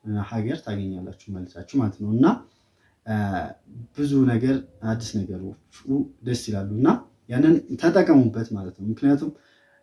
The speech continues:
እንደ ህጋዊ ለራሱ እንደው ባትመጡ ራሱ ህጋዊ መሆን፣ እ፣ ቀላል አይደለም። ህጋዊ ሁኑ፣ የምሬ ነው። ምክንያቱም ሰው ሆኖ የሆነ ነገር ይፈጠራል።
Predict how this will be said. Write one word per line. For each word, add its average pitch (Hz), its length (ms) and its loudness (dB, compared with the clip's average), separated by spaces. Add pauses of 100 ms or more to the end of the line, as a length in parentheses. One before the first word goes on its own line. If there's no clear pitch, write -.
(280)
እንደ 170 240 6
ህጋዊ 151 420 8
ለራሱ 185 360 6
እንደው 165 220 4
ባትመጡ 170 480 4
ራሱ 139 240 2
ህጋዊ 131 280 0
መሆን፣ 113 260 0 (100)
እ፣ 98 280 -8
ቀላል 113 280 -4
አይደለም። 98 360 -8
ህጋዊ 107 360 -6
ሁኑ፣ 92 200 -12 (640)
የምሬ 120 300 -2
ነው። 87 160 -8 (720)
ምክንያቱም 143 440 0
ሰው 160 180 4
ሆኖ 156 200 4
የሆነ 156 240 6
ነገር 131 200 4
ይፈጠራል። 123 500 -4